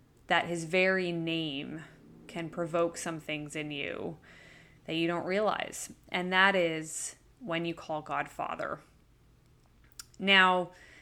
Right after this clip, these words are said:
it is quite common for all of us, I think,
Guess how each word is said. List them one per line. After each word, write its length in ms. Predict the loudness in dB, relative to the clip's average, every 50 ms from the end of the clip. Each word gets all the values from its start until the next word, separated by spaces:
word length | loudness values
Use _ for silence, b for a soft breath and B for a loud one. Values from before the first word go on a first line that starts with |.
| B B B B B 4
it 140 | 6 6
is 120 | 6 4 2
quite 360 | 4 8 8 8 8 8 2
common 680 | -4 -2 2 4 4 6 4 4 2 2 2 0 0
for 160 | 0 2 2
all 240 | 4 4 4 6 4
of 120 | 4 2 2
us, 300 | 2 0 0 -2 -2 0
I 140 | 0 0
think, 720 | 0 -2 -4 -4 -2 -2 -4 -8 -10 -14 -16 -18 -20 -20